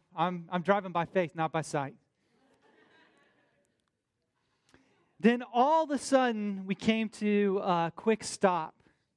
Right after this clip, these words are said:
And it was obvious right away that there was an accident.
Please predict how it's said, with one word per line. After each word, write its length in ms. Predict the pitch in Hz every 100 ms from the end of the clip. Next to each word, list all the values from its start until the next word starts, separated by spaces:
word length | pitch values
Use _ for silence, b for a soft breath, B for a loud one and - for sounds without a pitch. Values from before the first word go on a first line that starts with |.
| _ _ _ _ _ _ _ -
And 240 | 170 180 185
it 120 | 220
was 240 | 214 - - _
obvious 600 | 175 208 202 180 160 -
right 200 | 160 165
away 520 | 160 151 147 143 135 - _
that 100 | 143
there 160 | 147 143
was 160 | 139
an 80 | 139
accident. 560 | 131 135 - 120 123